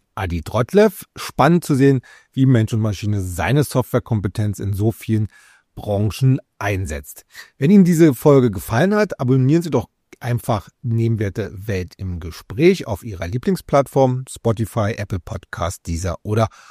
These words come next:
wo auch immer Sie uns gerade zuhören.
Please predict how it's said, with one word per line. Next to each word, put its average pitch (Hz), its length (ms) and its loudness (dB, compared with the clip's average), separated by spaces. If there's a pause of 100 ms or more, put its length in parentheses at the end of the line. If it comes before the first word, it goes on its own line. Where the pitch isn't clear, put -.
(260)
wo 147 280 6
auch 170 320 2
immer 98 320 -2
Sie 95 260 -8
uns 98 340 -10
gerade 107 540 -4
zuhören. 92 580 -4